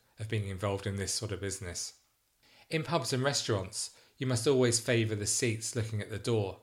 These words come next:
And those weird noises we all hear at three A M, well,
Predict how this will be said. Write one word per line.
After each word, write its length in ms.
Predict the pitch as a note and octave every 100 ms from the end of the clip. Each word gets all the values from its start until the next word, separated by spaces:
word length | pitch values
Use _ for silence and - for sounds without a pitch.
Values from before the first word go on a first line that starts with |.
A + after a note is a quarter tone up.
| _ _ _ _ _ - -
And 140 | C3+
those 200 | C#3 B2+
weird 300 | C3+ C#3+ C#3
noises 720 | C3+ C#3 C#3+ B2+ A2 F#2+ -
we 140 | A2+ G#2+
all 80 | F#2+
hear 320 | G2+ G#2+ G2
at 120 | G2+
three 300 | - - A2+
A 220 | G#2 G#2+
M, 240 | A#2+ G#2+ F2 -
well, 320 | A2+ F#2